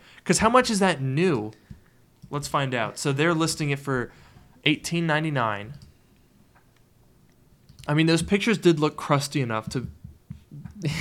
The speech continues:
be <laughs> from, I don't know.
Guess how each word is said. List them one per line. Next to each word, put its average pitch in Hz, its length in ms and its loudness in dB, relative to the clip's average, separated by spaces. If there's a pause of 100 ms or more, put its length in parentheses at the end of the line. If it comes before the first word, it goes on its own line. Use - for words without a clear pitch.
(160)
be 147 180 4
<laughs> - 20 0
from, 127 540 0 (960)
I 147 100 -2
don't 147 140 -2
know. 120 300 0